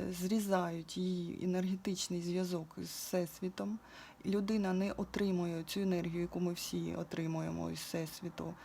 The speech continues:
в, в нас, як, е, йде від кожної людини, йде, йде енергетичний, такий як антенка, енергетичний канал до Всесвіту. І звідти ми беремо інформацію, енергію, е, оцей пер-,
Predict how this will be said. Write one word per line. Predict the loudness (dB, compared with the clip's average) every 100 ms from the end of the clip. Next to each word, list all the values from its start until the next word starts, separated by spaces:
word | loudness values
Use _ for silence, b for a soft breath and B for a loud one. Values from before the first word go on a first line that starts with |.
| B B -6
в, | -4 -2 -2 -4 -6 -2
в |
нас, | 0 0 -2 -2
як, | -2 -2 -2
е, | -4 -2 -2 -4
йде | 0 0 0
від | -4
кожної | -2 -2 -2 -2
людини, | -2 0 0 2
йде, | 0 0 0 0 -2 -2
йде | 0 2 2 0 -4 B B 0
енергетичний, | 4 6 4 0 0 -2 -2 -2 -4
такий | -4 -4
як | -2 -2
антенка, | -2 0 -2 -2 -2
енергетичний | -2 0 2 0 0 -2 -2 -4
канал | -4 -2 0 -2 -4 B B B -4
до | 2 2 2 0 -2 -4 -6
Всесвіту. | -4 -4 -4 -4 -2 -2 -2 B B B
І | 0 0 0
звідти | 0 0 0 -2
ми | -2
беремо | 0 0 0 0
інформацію, | 0 0 2 2 2 0 -2 0
енергію, | 2 2 0 0 -2 -2 -2 -4 -4 -6 B B B B -6
е, | -4
оцей | -2 -4 -2 -2
пер-, | 2 2